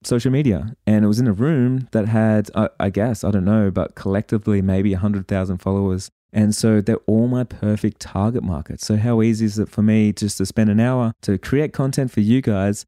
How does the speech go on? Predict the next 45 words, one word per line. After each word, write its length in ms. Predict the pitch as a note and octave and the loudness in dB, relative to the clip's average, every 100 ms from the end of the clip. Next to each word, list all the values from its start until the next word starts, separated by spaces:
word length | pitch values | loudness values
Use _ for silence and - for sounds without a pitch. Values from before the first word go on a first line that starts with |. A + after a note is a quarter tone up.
| _ | _
but 120 | - G#2+ | -6 -2
then 160 | B2+ | -2
also 260 | G#2 C3+ G3 | 0 -2 -2
create 240 | - F3+ | -2 -4
content 380 | - D#3 D3+ D#3 | -2 -2 -2 -2
with 160 | A#2+ - | -4 -2
people 480 | B2+ C3+ D3 C3+ | -2 0 0 -2
that 180 | B2+ A2+ | -2 -2
have 380 | G#2+ G2+ A2+ A#2+ | -2 0 0 0
a 80 | A2+ | -2
following 540 | - A2+ G#2+ A2 G#2+ | 0 2 4 4 2
that, 200 | G2 - | 0 -4
which 140 | G2 G2+ | -4 -4
is 120 | G2 | 0
my 320 | G2+ G2+ A#2+ | 2 2 0
target 380 | - A#2+ A2+ - | -2 -4 -4 -2
market, 420 | F#2 F2+ - F2+ - - | -2 -2 -2 -4 -6 -2
and 100 | G#2 | 0
then 180 | G2 - | 0 0
they 300 | G#2+ A#2+ B2+ | 0 2 0
end 160 | A2+ | 0
up 100 | A2 | -2
sharing 480 | - - G#2 G2 G2+ | -4 -2 0 2 0
it 140 | G2+ G2+ | 0 0
around, 540 | F#2+ F#2+ F#2 F#2 F2+ | 0 0 0 0 -2
and 100 | G2+ | -2
it 80 | F#2+ | -2
all 380 | - G#2+ A2 A2 - | 2 2 2 0 -2
kind 220 | A#2 G#2+ | -2 0
of 60 | G2+ | 0
leads 240 | G2 F#2 | -2 -4
back 340 | - G#2 A#2+ | -4 -4 -4
to 120 | - A2+ | -4 0
me 260 | G#2 G2+ - | 2 2 -2
as 240 | G2 - | -4 -2
well. 300 | G2 F2 B1+ | -4 -2 -6
So 300 | - G#2+ G2+ - | -4 -2 -2 0
you're 160 | A#2 A2+ | 0 0
just 460 | B2 C3 C3 - | -2 -2 -4 -8
using 340 | A#2 B2 B2 A#2 | 0 0 2 0
a 20 | |
little 160 | A#2 | 2
bit 120 | A#2 A2+ | 0 0
of 60 | |
leverage, 600 | G2 F#2+ A#2+ D#3 F3 - | 0 -2 0 0 -2 -6